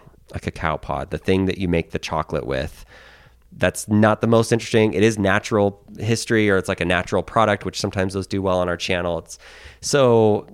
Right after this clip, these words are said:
they're like, "Okay, yeah, we can do that. That one sounds safe. It's not any logos on it. It's not dangerous, whatever." And so we asked the, them, that's the only ask we had of them, "Get us this cacao pod." And then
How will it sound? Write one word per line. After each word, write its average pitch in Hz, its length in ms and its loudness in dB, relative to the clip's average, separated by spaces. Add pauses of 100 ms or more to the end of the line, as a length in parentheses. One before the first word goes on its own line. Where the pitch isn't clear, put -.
(160)
they're 107 220 2
like, 113 180 0
"Okay, 196 260 0
yeah, 208 120 2
we 202 120 -2
can 196 160 0
do 131 140 -2
that. 98 260 0
That 110 140 0
one 123 120 -4
sounds 113 260 -2
safe. 92 320 -2
It's 90 120 -8
not 87 160 0
any 98 180 0
logos 95 460 0
on 87 200 -2
it. 87 240 -2
It's - 160 -10
not 85 180 -2
dangerous, 87 640 -2
whatever." 80 420 -2 (600)
And 107 160 0
so 104 640 2 (320)
we 101 180 -2
asked 104 340 -2
the, 107 300 0
them, 107 240 0
that's 107 320 0
the 131 80 2
only 143 260 4
ask 123 280 2
we 110 80 4
had 107 160 4
of 101 60 -2
them, 90 200 0
"Get 104 220 2
us 127 160 4
this 117 180 0
cacao 101 400 0
pod." 80 420 -2 (520)
And 104 240 2
then 104 440 4